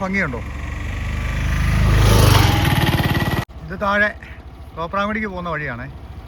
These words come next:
അപ്പം ഞാൻ നോക്കിയപ്പോൾ ഇവിടെ കുറച്ച് ടവറൊക്കെ ഉണ്ട്. ഈ വഴി, ഇതിലേ ഒരു വഴി അങ്ങോട്ട് പോകുന്നുണ്ട്, അതിലേ ഒന്ന് പോയിട്ട് വന്നാലോ. താഴത്തെ മെയിൻ റോഡ്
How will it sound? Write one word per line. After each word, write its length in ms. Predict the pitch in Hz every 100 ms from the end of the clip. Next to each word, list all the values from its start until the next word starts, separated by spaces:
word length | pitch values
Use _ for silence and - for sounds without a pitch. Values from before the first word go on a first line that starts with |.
| - - - - - - - - - -
അപ്പം 140 | 180 226
ഞാൻ 100 | 247 247
നോക്കിയപ്പോൾ 320 | 240 214 226
ഇവിടെ 140 | 196 254
കുറച്ച് 200 | 240 226 208
ടവറൊക്കെ 380 | 190 196 226 190
ഉണ്ട്. 120 | 175 165 190
ഈ 20 | 240
വഴി, 180 | 220 202 190
ഇതിലേ 220 | 165 214 233
ഒരു 80 | 196 175
വഴി 120 | 180
അങ്ങോട്ട് 200 | 170 160 143
പോകുന്നുണ്ട്, 280 | 131 123 127 - - 160
അതിലേ 200 | 196 226
ഒന്ന് 100 | 208 180
പോയിട്ട് 180 | 170 180
വന്നാലോ. 260 | 156 147 127 - - - - - - - - - - - - -
താഴത്തെ 380 | 185 233 240 269
മെയിൻ 200 | 233 233 240
റോഡ് 180 | 277